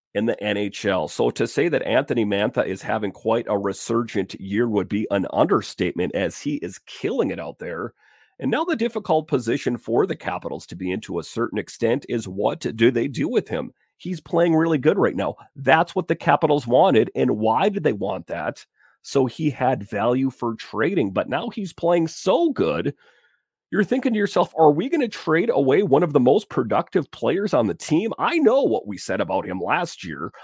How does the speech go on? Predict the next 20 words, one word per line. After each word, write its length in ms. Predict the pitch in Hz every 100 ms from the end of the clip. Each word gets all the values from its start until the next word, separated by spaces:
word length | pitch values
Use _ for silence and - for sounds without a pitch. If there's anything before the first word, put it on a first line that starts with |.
| -
I 180 | 139 302
know 300 | 196 185 269
that 100 | -
we 120 | 92
said 200 | - 85
that 80 | 90
we 80 | 98
should 180 | -
trade 260 | 85 98 98
him 100 | 101
away, 240 | 98 98
but 180 | 123 98
he 200 | - 262
is 280 | - 131 107
knocking 640 | 95 101 147 226 - 233
it 160 | 196 - -
out 280 | 151 208 - -
of 160 | 135
the 140 | 107 92
park. 640 | - - 247 151 85 -